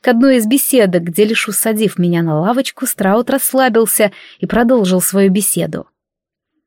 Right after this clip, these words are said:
«Как я говорил, ко мне в руки попал один интересный документ. Так получилось, что моя семья всегда была предана короне и находилась подле правителей.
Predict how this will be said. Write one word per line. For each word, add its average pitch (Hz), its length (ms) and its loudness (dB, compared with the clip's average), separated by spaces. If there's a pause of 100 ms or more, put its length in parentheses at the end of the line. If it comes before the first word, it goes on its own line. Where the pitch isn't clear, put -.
(420)
«Как 262 240 -2
я 277 160 2
говорил, 233 420 4
ко 190 140 -2
мне 185 220 2
в 156 80 -6
руки 254 260 -2
попал 208 420 0
один 196 300 2
интересный 175 540 0
документ. 156 580 -8 (720)
Так - 180 -8
получилось, 294 480 0
что - 280 -2
моя 226 240 2
семья 214 340 0
всегда 190 380 0
была 185 200 2
предана 180 400 0
короне 180 460 0
и - 40 -6
находилась 196 540 -4
подле 196 300 0
правителей. 185 760 -2